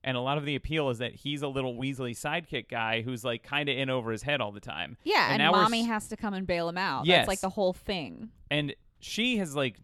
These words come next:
Speaker 1: not been defending that title. She has not been doing anything with that title. No offense to Natalya, but she,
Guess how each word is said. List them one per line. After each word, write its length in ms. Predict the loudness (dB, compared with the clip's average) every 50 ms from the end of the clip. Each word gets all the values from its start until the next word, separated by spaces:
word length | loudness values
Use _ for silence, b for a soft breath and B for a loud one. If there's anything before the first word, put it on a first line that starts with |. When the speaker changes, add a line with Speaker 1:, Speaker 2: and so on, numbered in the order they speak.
| -20 -20 -20 -20 -20 -20 _ -8
Speaker 1:
not 280 | -2 0 0 0 2
been 140 | 0 -2 -2
defending 440 | -4 -4 -2 0 0 2 0 0 0
that 160 | 0 -2 -2
title. 400 | -2 -2 0 0 0 0 0 -2
She 240 | -4 -4 -2 0 0
has 120 | 0 0 0
not 180 | -2 -2 -2
been 100 | -2 -2
doing 200 | -2 0 0 2
anything 240 | 0 0 0 -2 -2
with 100 | -2 -2
that 140 | -2 -2 -2
title. 380 | -2 -2 -2 0 0 -2 -4 -2
No 220 | 2 4 4 4
offense 260 | 4 2 -2 -4 -4 -6
to 100 | -8 -8
Natalya, 580 | -6 -6 -4 -2 0 0 0 0 -2 -2 -4 -6
but 140 | -6 -8 -10
she, 120 | -12 -14